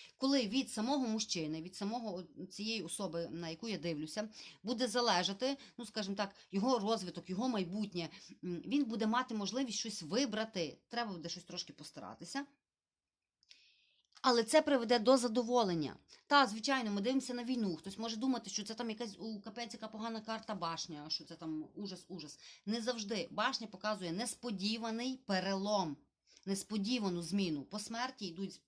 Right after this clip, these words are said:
переміни такі медленні, повільні,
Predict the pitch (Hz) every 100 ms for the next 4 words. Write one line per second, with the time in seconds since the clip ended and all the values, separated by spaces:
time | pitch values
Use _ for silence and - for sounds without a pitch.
0 | - 196 202 208 175 175 - 175 - -
1 | - 196 226 220 208 190 185 185 180 220
2 | 208 196 196 196 190 185 175 175